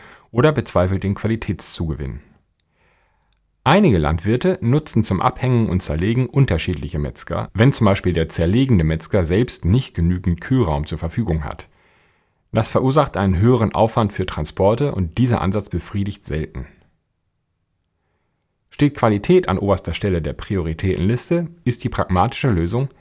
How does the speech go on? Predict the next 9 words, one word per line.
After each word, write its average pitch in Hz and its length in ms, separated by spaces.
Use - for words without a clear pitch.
eine 123 300
eigene 87 340
Kühlzelle. - 640
Eine 87 200
eigene 160 260
Kühlzelle? 170 640
Gedanken 104 560
zur 92 220
Rentabilität. 95 880